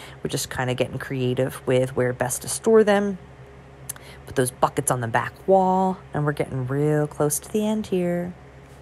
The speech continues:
I hope you've enjoyed the show.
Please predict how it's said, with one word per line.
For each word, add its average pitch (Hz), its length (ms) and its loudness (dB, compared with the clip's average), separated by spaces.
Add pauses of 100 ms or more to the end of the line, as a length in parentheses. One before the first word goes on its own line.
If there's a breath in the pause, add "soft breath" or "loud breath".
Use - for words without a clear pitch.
(2000 loud breath)
I 156 40 -4
hope 202 500 0
you've 226 240 -2
enjoyed 233 500 -2
the 214 100 -4
show. 185 1000 -2